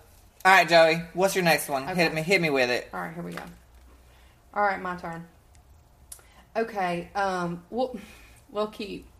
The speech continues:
Speaker 2: we'll keep on that. So, a kink called sounding.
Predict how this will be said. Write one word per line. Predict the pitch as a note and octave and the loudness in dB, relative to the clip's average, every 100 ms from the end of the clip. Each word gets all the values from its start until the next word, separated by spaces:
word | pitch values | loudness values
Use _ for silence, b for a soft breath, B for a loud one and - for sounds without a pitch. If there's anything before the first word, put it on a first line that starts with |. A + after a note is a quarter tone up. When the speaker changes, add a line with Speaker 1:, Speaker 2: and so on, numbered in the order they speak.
| - | -12
Speaker 2:
we'll | G3+ | -10
keep | G3+ G3 F3+ | -8 -10 -6
on | E3+ | -6
that. | E3 D#3+ - - b b b b | -6 -10 -14 -20 b b b b
So, | - - G#3+ F#3+ F3+ F3 F3 - - | -6 2 4 4 2 0 -4 -12 0
a | G#3 G3+ | 2 2
kink | - A#3+ F#3 F3+ - - - | -4 -8 -6 -8 -12 -20 -20
called | - F#3+ E3+ E3+ - _ _ _ _ _ - | -6 -4 -4 -6 -14 _ _ _ _ _ -20
sounding. | - - G3+ F3 E3 F3 E3+ G#3+ | -14 -4 -4 -4 -8 -14 -18 -20